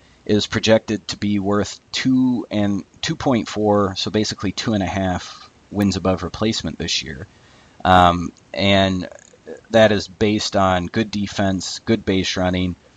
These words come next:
a two sixty-four batting average, a three ten on base percentage, a three eighty-nine slugging percentage, and a three ten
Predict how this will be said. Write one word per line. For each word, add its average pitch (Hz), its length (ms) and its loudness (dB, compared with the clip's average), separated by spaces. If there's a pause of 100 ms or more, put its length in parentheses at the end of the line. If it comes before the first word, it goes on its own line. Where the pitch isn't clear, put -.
(220)
a - 60 -4
two - 180 2
sixty-four 113 560 0
batting 92 380 4
average, 90 320 -2
a 95 40 -8
three 104 240 -6
ten 95 240 -2
on 90 140 0
base 87 240 -4
percentage, 85 540 -6
a 80 40 -8
three 95 280 0
eighty-nine 87 440 -2
slugging 87 440 -6
percentage, 85 500 -6
and 85 100 -6
a 85 60 -6
three 101 240 -2
ten 87 420 -4